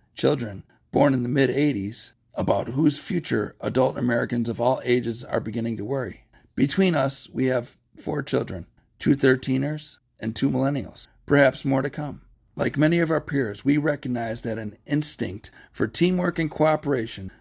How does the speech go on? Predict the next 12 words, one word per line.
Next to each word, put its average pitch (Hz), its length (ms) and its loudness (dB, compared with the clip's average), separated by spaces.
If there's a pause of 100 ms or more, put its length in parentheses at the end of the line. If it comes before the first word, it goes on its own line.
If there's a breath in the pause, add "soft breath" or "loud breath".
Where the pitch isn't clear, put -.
something 156 460 2
that 131 160 0
the 117 100 -2
Generation 131 520 0
G 139 220 2
I 123 320 -2 (360 soft breath)
have 135 340 2
always 175 380 4
had 135 440 0
and 147 180 2
boomers 151 440 0
came 131 480 -2